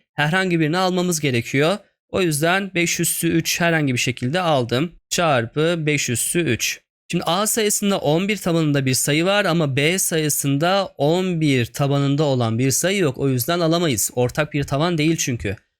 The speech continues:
On üçte de yine aynı şekilde B sayısında on üç tabanında bir sayı var ama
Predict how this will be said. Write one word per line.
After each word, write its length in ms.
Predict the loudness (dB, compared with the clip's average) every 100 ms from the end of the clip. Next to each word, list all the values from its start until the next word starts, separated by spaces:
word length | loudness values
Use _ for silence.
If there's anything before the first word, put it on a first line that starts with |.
| _ -4
On 160 | -2 0
üçte 300 | -2 -2 0
de 60 |
yine 220 | 0 2
aynı 180 | 2 0
şekilde 500 | 0 -2 -2 0 0
B 180 | 2 0
sayısında 340 | 0 0 0
on 80 | 0
üç 140 | 0 0
tabanında 360 | 0 0 0
bir 60 | 0
sayı 260 | 0 0
var 100 | 2
ama 280 | 0 0 -2